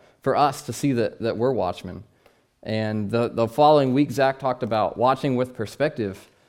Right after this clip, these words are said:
and that, man, we, we gotta understand that we're debtors to the lost,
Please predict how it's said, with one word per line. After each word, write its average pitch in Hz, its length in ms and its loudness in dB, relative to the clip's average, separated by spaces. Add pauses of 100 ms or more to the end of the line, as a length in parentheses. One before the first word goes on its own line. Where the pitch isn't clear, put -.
(280)
and 110 220 -4
that, 107 560 -2 (180)
man, 123 340 0
we, 147 320 2
we 143 140 0
gotta 160 160 4
understand 139 460 -2
that 110 60 -2
we're 143 120 0
debtors 131 520 -2
to 123 100 2
the 101 100 -2
lost, 131 560 0